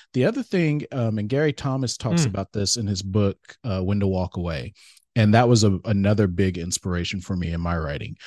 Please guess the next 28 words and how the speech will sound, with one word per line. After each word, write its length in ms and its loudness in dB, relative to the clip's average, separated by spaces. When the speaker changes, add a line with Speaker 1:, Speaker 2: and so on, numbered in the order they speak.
Speaker 1:
which 200 2
Speaker 2:
Mm. 60 2
Speaker 1:
is 80 0
that 320 4
when, 680 4
when 220 0
Jesus 400 2
is 100 0
talking 400 0
to 80 2
someone 640 -4
and 160 0
they're 200 4
not 240 0
vibing 420 0
with 160 -4
what 160 -4
he 140 -6
has 220 -4
to 100 -10
say, 360 -2
he 100 -2
doesn't 300 0
go 120 2
chase 320 -4
after 300 -8
them. 320 -12
Yeah. 280 2